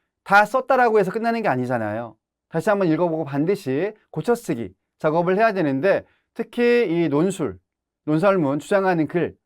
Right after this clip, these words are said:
같은 경우에는 저는 한 서너 번 이상은 고쳐야 된다라고 생각을 하고 있습니다. 그래서 실제 학생들을 지도할 때에는 읽어보고 어느 부분을 고쳐라,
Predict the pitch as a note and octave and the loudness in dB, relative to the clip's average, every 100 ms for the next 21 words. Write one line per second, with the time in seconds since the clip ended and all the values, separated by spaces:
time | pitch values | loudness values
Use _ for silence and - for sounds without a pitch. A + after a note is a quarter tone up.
0 | _ _ _ E3+ G#3 F#3+ F3 E3+ D#3 D#3 | _ _ _ -4 0 2 2 2 0 2
1 | G3 A3 A3 D3+ D3+ C#3 E3+ B3 C#4 _ | 0 -2 -4 -2 0 0 -2 -6 -14 _
2 | _ _ _ _ _ G#3+ G#3+ C4+ C#4+ C4 | _ _ _ _ _ -2 0 2 4 4
3 | A#3 C3+ D#3 C#3+ E3+ G#2 - G3+ G3 D3 | 2 0 0 0 -4 -6 -4 2 2 2
4 | B2+ B2 E2+ _ _ _ _ - D#3 D3+ | 0 -2 -4 _ _ _ _ -2 2 2
5 | D3+ G#3 A#3 A#3+ G#3+ G#3 F#3+ F#3 E3+ A#2+ | 4 4 4 0 -2 0 2 2 0 -4
6 | B2 A2+ G#2+ G2 G2 _ F#3 F#3+ F3 A3+ | -4 -8 -8 -12 -14 _ 0 0 0 -4
7 | B3 D#3+ C#3+ A3+ - _ _ A#3 B3 B3 | -2 0 2 0 -4 _ _ -6 -2 0
8 | A#3+ A3 - F3 E3+ G3 G3 D#3 F3 G3+ | 2 0 0 0 2 2 2 2 0 -2
9 | F#2 _ _ _ - E3+ G3+ E3+ D#3+ F3 | -6 _ _ _ -2 2 4 4 2 4
10 | G#3 A#3 C#3+ D3+ E3+ D#3+ D3 E3+ A3 A#3+ | 4 4 4 0 0 0 0 0 0 -4
11 | - _ - - G3+ C3 C3 | -10 _ -10 -2 2 4 2